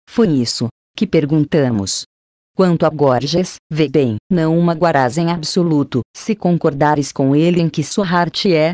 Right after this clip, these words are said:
mais importante para os homens do que as outras, ao passo que o assunto com que presentemente nos ocupamos há pouco, da brancura, em que o branco, sendo puro,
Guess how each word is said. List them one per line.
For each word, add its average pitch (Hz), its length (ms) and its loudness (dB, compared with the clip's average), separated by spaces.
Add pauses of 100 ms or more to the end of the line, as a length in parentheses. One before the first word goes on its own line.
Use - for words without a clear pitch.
mais 156 240 0
importante 160 760 0
para 160 220 2
os 143 120 -2
homens 131 340 2
do 156 120 0
que 175 140 0
as 165 160 0
outras, 165 540 0 (120)
ao 165 140 2
passo 151 420 0
que 202 140 -4
o 160 80 0
assunto 180 500 0
com 165 160 -2
que - 120 -2
presentemente 147 920 0
nos 165 220 2
ocupamos 190 640 0
há 156 100 2
pouco, 147 520 0 (140)
da 165 160 2
brancura, 151 600 0 (140)
em 175 140 2
que 170 120 -4
o - 20 0
branco, 147 540 0 (120)
sendo 185 380 0
puro, 160 420 2